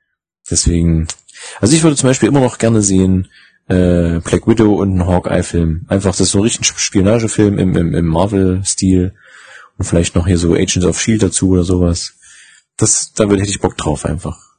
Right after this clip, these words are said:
Weil damit die auch mal, äh, äh, ne, ne Screentime kriegen, eine ordentliche, und dass die da auch mal ein bisschen, grad bei denen ist es doch interessant hier, weißt du, bei, bei, bei Age of Ultron siehst du auch diese Rückblenden da, wo sie da so ein bisschen vernebelt sind. Das würde mich mal interessieren, so die Ausbildung und den ganzen Kram.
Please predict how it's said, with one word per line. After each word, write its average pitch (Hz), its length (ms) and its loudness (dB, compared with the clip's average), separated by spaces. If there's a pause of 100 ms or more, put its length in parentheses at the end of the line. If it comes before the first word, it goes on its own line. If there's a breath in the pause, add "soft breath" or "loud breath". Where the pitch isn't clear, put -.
(280)
Weil 87 80 -2
damit 92 240 0
die - 80 2
auch 92 160 -2
mal, 85 340 2 (540 loud breath)
äh, 95 40 2
äh, 82 560 2 (220)
ne, 85 180 0
ne - 360 -2
Screentime 107 500 2
kriegen, 95 320 0
eine 90 100 2
ordentliche, 87 440 2
und 85 100 0
dass 85 120 -2
die 85 100 -4
da 82 100 0
auch 82 100 0
mal 82 100 2
ein 85 40 -2
bisschen, 85 420 -2 (280 loud breath)
grad - 160 -2
bei 92 100 2
denen 117 160 4
ist 95 80 2
es 85 60 0
doch 90 100 2
interessant 82 480 -2
hier, 80 240 -4
weißt 82 220 0
du, 92 40 -4
bei, 85 180 2
bei, 85 340 0
bei 80 480 0 (360 loud breath)
Age 101 200 0
of 107 100 0
Ultron 104 320 2
siehst 98 180 0
du 95 60 2
auch 95 60 2
diese 92 180 0
Rückblenden 95 400 0
da, 90 340 0
wo 98 80 -2
sie 87 120 0
da 85 160 2
so 85 60 -2
ein 90 40 -6
bisschen 90 220 -4
vernebelt 92 400 2
sind. 92 280 -4 (1080 soft breath)
Das - 320 -2
würde 104 240 2
mich 98 120 2
mal 98 100 2
interessieren, 98 420 0
so 82 100 2
die 78 80 0
Ausbildung 98 440 2
und 92 80 0
den 90 80 0
ganzen 90 240 0
Kram. 90 360 -4